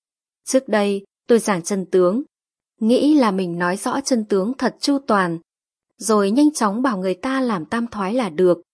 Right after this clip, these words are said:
Thế nhưng, người ta không những không nghe rõ chân tướng, mà họ cũng không đồng ý làm tam thoái. Về sau, tôi bèn khuyên tam thoái trước. Trong lúc khuyên tam thoái thì tôi sẽ giảng chân tướng.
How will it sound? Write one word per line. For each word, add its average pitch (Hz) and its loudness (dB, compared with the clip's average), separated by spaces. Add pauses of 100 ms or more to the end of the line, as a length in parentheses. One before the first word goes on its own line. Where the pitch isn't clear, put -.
(680)
Thế 190 -2
nhưng, 220 2 (340)
người 233 2
ta 262 -2
không 269 2
những 269 2
không 233 -2
nghe 214 -2
rõ 240 -4
chân 226 -4
tướng, 196 0 (560)
mà 233 0
họ 202 0
cũng 240 0
không 277 2
đồng 190 0
ý 185 -4
làm 190 -6
tam 202 -8
thoái. 190 -2 (840)
Về 180 0
sau, 220 -2 (500)
tôi 233 4
bèn 180 -2
khuyên 202 -2
tam 190 -6
thoái 180 -8
trước. 311 2 (540)
Trong 277 2
lúc 330 4
khuyên 285 4
tam 262 0
thoái 214 -4 (100)
thì 190 0
tôi 208 0
sẽ - -6
giảng 196 -2
chân 185 -4
tướng. 185 0